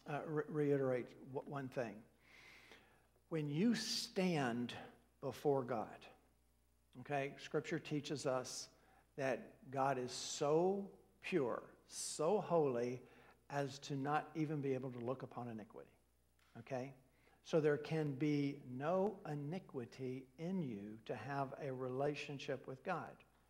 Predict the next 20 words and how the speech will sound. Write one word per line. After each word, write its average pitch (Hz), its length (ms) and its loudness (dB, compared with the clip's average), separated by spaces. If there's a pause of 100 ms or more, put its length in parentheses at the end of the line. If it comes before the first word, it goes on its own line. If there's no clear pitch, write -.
(400)
Now, 151 140 2
what 151 220 4
I 151 120 2
think 143 200 -2
most 147 180 -2
people 131 200 -2
miss 147 600 2 (680)
is 143 140 -2
that 147 340 2
if 147 260 0
I 190 400 4 (120)
am 143 480 4 (520)
redeemed 127 960 -4 (720)
and 143 120 -4
my 139 140 -4
sins 165 640 0
are 135 220 0
cleansed 165 840 -2 (540)
and 143 180 0
they're 143 260 4